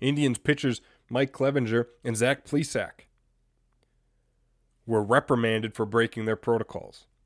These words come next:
It was taken seriously on field. It's been the outside sources that have been, that have caused this to spread. And I don't know where the sources are coming from on the field.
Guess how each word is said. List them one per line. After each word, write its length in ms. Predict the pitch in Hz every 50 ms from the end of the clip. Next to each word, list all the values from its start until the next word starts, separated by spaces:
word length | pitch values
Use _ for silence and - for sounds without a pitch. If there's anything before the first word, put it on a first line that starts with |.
| _ -
It 80 | 151
was 180 | 151 151 139 -
taken 380 | - - 170 196 - 233 196 147
seriously 800 | - - - - 247 247 233 214 180 - - - 147 139 123 - _ _ _ -
on 280 | - 127 143 151 151 139
field. 480 | - - 160 151 127 107 98 92 - _ _ _ _ _ _ _ _ _ -
It's 120 | 120 -
been 120 | - 131 131
the 140 | 120 117 - -
outside 540 | 123 147 185 190 - - 185 175 190 190 185
sources 440 | - - 185 180 156 - - 117 110
that 120 | 117 110
have 80 | 110 104
been, 100 | 117 117 - _ _ -
that 100 | - 117
have 140 | 117 107 -
caused 580 | - - - 131 135 147 151 147 143 135 131 - _ _ _ _ _ _ -
this 240 | 123 120 - - -
to 120 | - 113
spread. 460 | - - - - 110 90 80 - - _ _ _ _ _ _ _ _ _ _ _ _ _ _ _ _ _ _ _ _ _ _ _ _ _ _ _ _ _ _ _ _ _ _ _ _ _ _ _ _ _ _ _ _ _ _ _ _ _ _ _ _ -
And 100 | 143 135
I 100 | 127 147
don't 140 | 175 185 147
know 80 | 156 170
where 140 | 175 165
the 80 | 131 120
sources 360 | - - 151 156 139 147 131
are 80 | 127 120
coming 260 | - 139 135 135 123
from 180 | - 135 123 -
on 200 | - 120 123 135
the 80 | 139 127
field. 380 | - - 131 135 143 147 139